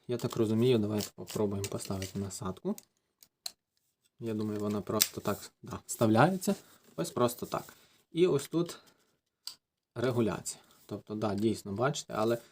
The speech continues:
вона тут має такий, бачите, люфт. Ось. Тому не знаю, як воно буде в ділі. Ще якщо взяти на мінімальному, то так, на, тут поменше. І ось тут ще є якісь налаштування.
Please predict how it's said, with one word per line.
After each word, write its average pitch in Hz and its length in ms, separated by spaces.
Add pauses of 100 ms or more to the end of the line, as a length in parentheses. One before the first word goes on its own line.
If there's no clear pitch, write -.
(280)
вона 139 280
тут 147 220
має 123 240
такий, 117 280
бачите, 117 420
люфт. 123 420 (1080)
Ось. 110 360 (560)
Тому 127 320
не 143 160
знаю, 120 280
як 117 200
воно 113 160
буде 113 240
в 107 60
ділі. 127 400 (580)
Ще - 180
якщо 107 240
взяти 107 380 (1300)
на 110 160
мінімальному, 107 720
то - 140
так, - 440 (280)
на, 113 360
тут - 240
поменше. - 640 (580)
І 160 120
ось 220 200
тут 117 200
ще - 140
є 107 80
якісь 104 300
налаштування. 101 680